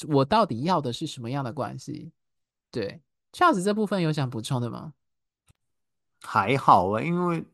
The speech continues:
Speaker 2: 嗯，没有，我觉得这边我觉得真的还好。
Speaker 1: 哼，
Speaker 2: 嗯。
Speaker 1: 我觉得这蛮有趣，就是我像，呃，听我们 Podcast 的听众应该也不少人，包含在交友软体上也可以看到啊，就是有人会说自己是开放式，或者是有人会说自己是，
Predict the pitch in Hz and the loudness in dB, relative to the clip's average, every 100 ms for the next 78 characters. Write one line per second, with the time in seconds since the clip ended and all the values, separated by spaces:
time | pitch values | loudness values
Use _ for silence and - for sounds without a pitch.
0 | _ 117 120 123 123 117 113 120 107 104 | _ -14 -10 -8 -2 0 2 2 2 -2
1 | 135 139 - 143 135 139 95 123 110 110 | -4 -6 -4 -2 0 0 0 -2 -2 -2
2 | 101 82 - 82 - - - _ _ _ | -4 -6 -8 -10 -12 -14 -20 _ _ _
3 | _ _ _ _ - 165 131 120 - _ | _ _ _ _ -4 0 0 -4 -10 _
4 | 110 98 82 - _ 220 240 349 392 254 | -8 -6 -8 -14 _ 2 6 6 4 2
5 | 220 160 143 190 180 175 185 165 147 131 | 2 0 -2 -4 -4 -4 -2 0 -2 -4
6 | 120 _ _ _ _ _ _ - 220 196 | -10 _ _ _ _ _ _ -20 -10 -4
7 | 180 311 330 269 - 170 165 302 160 175 | 2 6 6 4 2 2 4 4 4 2
8 | 208 214 160 180 170 170 175 175 170 110 | 2 2 0 -4 -4 -4 -2 0 0 -2
9 | - 175 - 131 113 117 117 107 110 147 | -4 -4 -2 -2 -2 -2 -4 -4 -8 -12
10 | - _ _ _ _ 240 233 208 208 226 | -14 _ _ _ _ 4 4 2 2 2
11 | 156 160 165 180 135 196 - 196 160 160 | 4 2 0 -2 -2 -6 -2 -2 0 0
12 | 135 170 196 185 _ _ - 156 165 220 | 0 -2 -4 -8 _ _ -2 0 4 2
13 | 208 190 180 175 131 147 160 147 147 143 | 2 0 0 -2 -2 -2 0 2 2 0
14 | 147 156 156 143 151 120 117 156 156 156 | -6 -4 -4 -4 -6 -4 -4 -4 -2 -2
15 | 143 160 147 107 98 - 151 131 | -2 -2 -6 -6 -8 -6 -4 -4